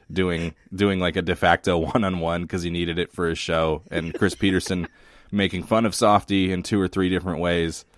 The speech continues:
And it was kinda like their variety hour, and then the rest of us were like, "Oh, let's think of a question or two to ask to justify why we're all here." Um,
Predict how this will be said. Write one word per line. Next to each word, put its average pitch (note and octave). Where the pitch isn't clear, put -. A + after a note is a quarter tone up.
And G2+
it G#2
was G#2+
kinda A2+
like G2+
their F2+
variety E2
hour, F#2
and F2
then F2
the E2
rest D#2+
of D#2+
us E2+
were E2
like, D2
"Oh, B2+
let's A2
think C#3+
of G#2+
a F2
question G#2
or E2+
two E2
to D#2
ask F2
to F2
justify F2
why E2+
we're E2+
all D#2+
here." F2
Um, D#2+